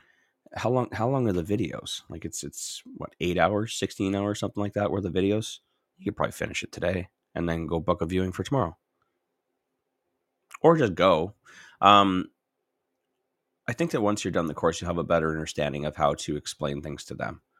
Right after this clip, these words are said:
um, to the seller, 'cause the, most of, most of the difficult parts of, you know, locking up an agreement for sale deal is the explanation, is it's, it's building trust with the seller.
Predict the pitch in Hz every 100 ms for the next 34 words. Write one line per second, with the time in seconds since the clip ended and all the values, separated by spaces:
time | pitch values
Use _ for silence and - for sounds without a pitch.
0 | _ _ - 71 67 - 73 - 64 67
1 | 60 90 - - - - _ _ - 101
2 | 95 _ - 92 - - - 87 95 90
3 | 90 95 87 82 - - - _ _ _
4 | _ _ _ _ 90 85 - 90 87 87
5 | 82 - _ _ _ _ - 85 73 -
6 | - - 82 76 76 - - 82 73 69
7 | 62 _ _ _ 78 80 - 87 82 80
8 | 80 85 82 80 - 76 76 78 73 73
9 | 73 - - - - _ _ _ _ _
10 | _ _ _ - 101 95 95 92 - 87
11 | 80 80 82 - - - _ _ - 92
12 | 85 - - - - - - - - _
13 | 107 98 85 85 - 80 - - - -
14 | 76 67 67